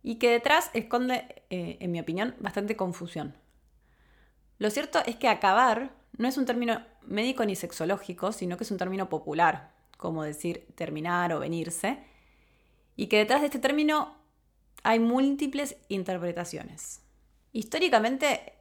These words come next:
para hablar de la sexualidad y para hablar de un montón de otras cosas, eh, se ha tomado como referencia lo masculino y se ha buscado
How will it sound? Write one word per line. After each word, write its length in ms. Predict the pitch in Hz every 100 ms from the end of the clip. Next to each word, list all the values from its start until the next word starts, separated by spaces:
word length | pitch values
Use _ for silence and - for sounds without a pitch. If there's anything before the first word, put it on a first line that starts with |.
| _
para 200 | 196 185
hablar 180 | 196
de 320 | 214 214 196 180
la 100 | 175
sexualidad 680 | 170 170 160 160 185 220
y 100 | 180 156 - -
para 160 | - -
hablar 180 | 202 208
de 60 |
un 80 | 190
montón 220 | 190 180
de 60 | 180
otras 180 | 170 156
cosas, 280 | 196 240 240 - - - _
eh, 160 | - 165
se 100 | 196
ha 60 |
tomado 320 | 196 214 220 226
como 120 | 185
referencia 520 | 170 175 202 220 - - _ _
lo 180 | 175 160
masculino 520 | 165 - 185 190 233
y 60 | 233
se 140 | 185
ha 20 |
buscado 720 | 175 175 - 185 196 208 -